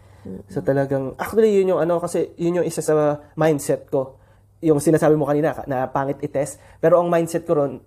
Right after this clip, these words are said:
Speaker 2: isa rin sa mindset ko noon, nung umalis ako, sabi ko, kung talagang, ah, tayo is, ah, parang, hindi, hindi pala. Ang mindset ko noon ay,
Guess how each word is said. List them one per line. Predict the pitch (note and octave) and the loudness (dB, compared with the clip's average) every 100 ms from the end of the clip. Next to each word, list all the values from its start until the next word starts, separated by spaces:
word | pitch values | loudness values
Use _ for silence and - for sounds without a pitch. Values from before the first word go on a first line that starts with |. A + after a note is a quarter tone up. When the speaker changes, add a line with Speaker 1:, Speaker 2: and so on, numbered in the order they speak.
| _ | _
Speaker 2:
isa | - D#3+ E3 | -8 0 0
rin | |
sa | D#3+ D#3+ | 0 0
mindset | D#3 D#3 D3+ | 0 0 -2
ko | C#3+ | -2
noon, | C3+ | -2
nung | C3+ | -2
umalis | C#3 C#3 C#3 | -2 -2 -2
ako, | C3 | -8
sabi | B2 C3+ C3+ | -8 -8 -8
ko, | C#3+ - _ _ _ - _ _ - - - - - | -10 -14 _ _ _ -20 _ _ -20 -20 -20 -10 0
kung | F3 E3+ E3+ E3+ | 2 2 -2 -2
talagang, | E3+ F3 E3 E3+ E3 D#3+ D#3 - _ _ _ _ - | 0 0 0 0 -2 -4 -8 -14 _ _ _ _ -6
ah, | D3+ C#3+ C#3 C#3 C#3 | -2 0 0 -2 -6
tayo | - D3 D3 B2+ B2 - _ _ _ _ _ _ _ _ _ _ _ - - - | -2 0 0 -2 -8 -16 _ _ _ _ _ _ _ _ _ _ _ -20 -12 -2
is, | D#3+ D#3+ | -2 0
ah, | D#3+ C#3+ C#3 C3+ | 0 2 0 0
parang, | C#3 C#3 C#3+ C#3 C#3 _ _ _ _ _ _ _ _ _ _ - | 0 0 -2 -4 -8 _ _ _ _ _ _ _ _ _ _ 0
hindi, | F3 | 2
hindi | G3+ F#3 | 2 2
pala. | F3+ F3+ - | 2 2 2
Ang | G3 | 0
mindset | F#3+ G3 A3+ | 0 0 0
ko | G#3+ | 2
noon | F#3+ D3 D3 | 2 0 -2
ay, | D#3+ D#3+ D#3 | -2 -2 -2